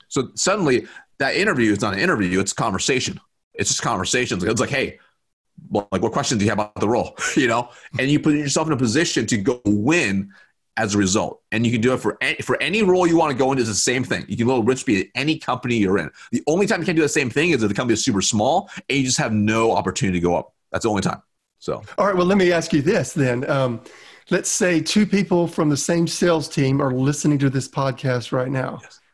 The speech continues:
Speaker 2: And
Speaker 1: Yes.
Speaker 2: they're both going against each other. <laughs>
Speaker 1: Yes.
Speaker 2: So what, uh, and they're both implementing everything. Um,
Speaker 1: Yep.
Speaker 2: uh, what would help someone take it to the next level then? I mean, as far as,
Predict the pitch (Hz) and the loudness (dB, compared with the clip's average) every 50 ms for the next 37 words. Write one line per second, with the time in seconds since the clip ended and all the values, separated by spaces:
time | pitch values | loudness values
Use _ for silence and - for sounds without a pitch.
0 | _ _ _ _ _ - - 160 147 147 139 147 143 131 151 165 160 160 - 160 | _ _ _ _ _ -4 -2 0 0 2 0 0 0 2 2 2 0 0 0 0
1 | 156 156 156 143 139 131 127 147 151 151 - - 151 139 - 151 135 131 143 139 | 2 2 2 2 0 0 0 -2 -2 -2 -2 -2 -2 0 2 0 2 2 2 -2
2 | - - - 208 - - - 349 - - - - - 185 214 208 185 - 202 - | -2 0 0 -2 -2 0 -2 -2 -2 -2 -4 -8 -10 -10 -10 -10 -6 -4 -2 0
3 | 202 175 160 143 160 185 180 175 160 190 185 - 196 170 175 170 151 147 143 139 | 2 2 2 2 4 4 4 4 2 0 0 2 2 2 2 2 0 0 0 2
4 | 170 180 196 - - - 202 196 202 - 196 180 160 165 165 165 160 151 151 151 | 2 0 0 -4 -4 -2 -2 -2 0 0 2 2 4 4 4 4 4 4 2 2
5 | 151 156 156 156 - 147 139 139 139 143 139 139 - _ _ _ _ _ _ - | 2 2 0 0 0 0 0 2 0 0 -2 -4 -10 _ _ _ _ _ _ -4
6 | - 160 156 147 143 139 135 143 - - _ _ _ _ _ - 160 151 147 143 | -2 0 2 2 2 2 0 0 -2 -6 _ _ _ _ _ -2 -2 0 0 0
7 | 131 131 147 175 196 185 170 170 143 135 - - - 175 175 156 170 - 143 - | 0 2 0 0 2 2 2 2 2 -2 -8 -10 -6 -2 0 2 2 0 0 -2
8 | - 185 165 165 156 147 - 175 165 143 147 131 151 135 139 139 139 135 - 156 | 0 2 2 2 2 0 0 0 0 0 0 0 0 0 0 0 0 -2 0 0
9 | 156 160 160 151 135 120 131 139 - - - - 147 147 147 139 135 135 - - | 0 2 2 0 -2 -2 -2 -4 -6 -4 -4 0 2 2 2 4 2 0 0 0
10 | 160 151 143 139 135 117 - | 0 0 2 2 0 -2 -6